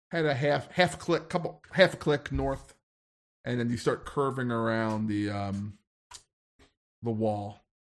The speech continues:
And as you come close to the wall, you know, you're, you're in, you're in, like, the wetlands, like, the mud. Um, you notice some skeleton men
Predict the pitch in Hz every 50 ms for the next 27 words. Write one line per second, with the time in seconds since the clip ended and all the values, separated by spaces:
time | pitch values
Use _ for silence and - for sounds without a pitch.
0 | _ _ _ _ _ _ _ _ _ _ _ _ _ _ - 165 202 214 254 240
1 | - - 254 254 247 - - - 196 233 - - - 185 156 127 110 117 139 160
2 | 156 127 117 113 98 - _ - 120 127 123 120 123 135 139 139 - 131 135 127
3 | 117 135 139 139 131 123 - 127 135 135 131 139 139 135 131 120 - 120 104 107
4 | 117 120 - 117 135 139 139 143 143 135 - - 117 - - 107 104 107 107 104
5 | 104 113 123 139 135 - _ _ _ _ _ _ _ _ _ _ _ _ _ _
6 | _ _ _ _ _ _ _ _ _ _ _ _ _ _ _ - - 123 117 120
7 | 120 117 156 196 208 180 151 139 135 131 - - 127 117 - - - - 143 135
8 | 143 127 117 92 - 117 110 107 107 104 104 92 90 107